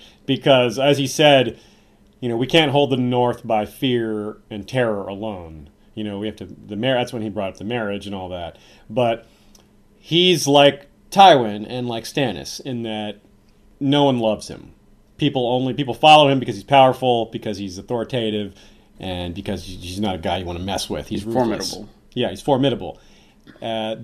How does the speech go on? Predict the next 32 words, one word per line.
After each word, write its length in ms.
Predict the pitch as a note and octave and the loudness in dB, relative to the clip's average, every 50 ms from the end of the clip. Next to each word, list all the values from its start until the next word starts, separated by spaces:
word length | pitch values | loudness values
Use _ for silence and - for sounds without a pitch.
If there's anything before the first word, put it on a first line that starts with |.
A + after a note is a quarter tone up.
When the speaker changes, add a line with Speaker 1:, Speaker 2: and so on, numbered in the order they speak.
| G#2 | -14
Speaker 1:
so 640 | - - - E3 D#3 D3 C#3+ C#3 C3 B2+ B2+ - _ _ _ _ _ _ _ _ - | -10 -2 4 8 8 10 10 8 8 4 -2 -8 _ _ _ _ _ _ _ _ -10
his 220 | B2+ C3+ D#3 B2 | -6 -4 -2 2
reputation 680 | B2 D#3+ D#3+ D#3 D3+ - - D3+ D3 C#3 C#3+ C#3 A#2 A#2 | 4 4 4 4 4 0 2 2 2 2 2 -2 -6 -6
takes 280 | - C#3+ B2+ B2 - A#2 | -4 -4 -4 -4 -4 -6
a 80 | A2 | -8
big 720 | G2 G2+ A2 C3 - - G3 G3 F#3 E3+ D3+ A#2+ A2 G#2+ G#2 - _ - D3+ A2 | -8 -10 -16 -12 -4 -2 2 4 4 4 2 0 -4 -12 -16 -18 _ -18 -14 -10
jump 380 | G#2 B2 A#2+ A2 G2 F#2+ - _ _ _ _ | -6 -6 -4 -4 -6 -8 -12 _ _ _ _
from 460 | _ - C3 A2+ A2 G#2 G#2 G#2 G#2 G#2+ | _ -8 -6 -6 -4 -6 -6 -6 -6 -6
knowing 240 | A2+ A2 G#2+ G#2 | -8 -8 -8 -8
that 100 | G2+ G2+ | -10 -10
he 160 | G2 B2+ C#3 C3+ | -6 -4 -4 -4
defeated 580 | A#2+ A2 - - B2 A2+ G#2+ G2+ F#2+ F2+ - _ _ _ _ | -4 -6 -6 -4 -6 -4 -4 -6 -8 -10 -14 _ _ _ _
someone 260 | - - E3 D#3 D#3 | -6 -2 0 2 2
else 200 | D#3 D#3 D3 - | 4 2 2 0
in 60 | C#3 C3 | 0 -2
that 120 | C3 B2+ | -2 -2
same 200 | - - C3+ B2+ A#2+ | -2 -2 -4 -2 0
category, 360 | C#3+ C#3+ C3+ A#2+ G#2 G2+ G2 | 2 2 2 2 0 -4 -10
someone 200 | - B2 B2 C3+ | -8 -6 -2 2
else 180 | D3+ D#3+ D3+ - | 2 2 2 0
who 80 | C3+ | -4
was 140 | A2+ G#2+ G2+ | -6 -6 -6
feared 400 | - - C3 A#2+ A2 G#2+ G#2 F#2+ | -2 0 2 2 2 2 0 -2
and 120 | F#2+ G2 G2 | -4 -8 -8
respected 640 | F#2 - - - A#2 G2+ - - G2+ F2 E2 D#2+ - - - - - - - - - | -10 -10 -6 -4 -4 -4 -4 -6 -8 -8 -8 -8 -10 -18 -20 -20 -20 -20 -20 -20 -12
and 160 | - G2+ G#2 | -8 -6 -4
known 240 | A2 A2 G#2+ G#2 G2+ | -2 -2 -2 -2 -4
to 60 | G2+ | -4
be 360 | F#2+ G#2+ G2+ G2 F#2+ F2+ F2 | -4 -4 -4 -4 -4 -6 -8
a 80 | D2+ G#2+ | -8 -8
dangerous 420 | G#2+ A2 G#2 G2+ G2 F2+ G2 F#2+ - | -6 -4 -4 -4 -4 -6 -8 -8 -6
commander 640 | - A#2+ G#2 F#2 F2 E2+ D#2+ D2+ D2+ C#2 C2 A1+ - | -6 -6 -6 -6 -6 -8 -8 -10 -10 -10 -12 -12 -16